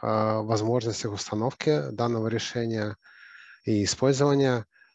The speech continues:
А после этого перейду к основной части, раска-, расскажу о мультимасштабных вычислениях, собственно, основной части сегодняшнего доклада, и также,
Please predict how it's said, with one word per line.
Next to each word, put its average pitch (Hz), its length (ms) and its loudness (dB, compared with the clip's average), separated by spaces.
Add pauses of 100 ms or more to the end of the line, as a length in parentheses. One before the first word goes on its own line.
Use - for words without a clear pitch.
(120)
А 107 200 0
после 135 300 2
этого 135 160 2
перейду 120 380 0
к - 60 -12
основной 113 340 -2
части, 117 420 -2
раска-, 107 760 0
расскажу 110 380 -2
о 113 80 0
мультимасштабных 110 840 -2
вычислениях, 139 600 -2
собственно, 110 600 -2
основной 113 420 -2
части - 280 -2
сегодняшнего 107 540 -6
доклада, 110 460 -2 (520)
и 143 160 2
также, 117 600 0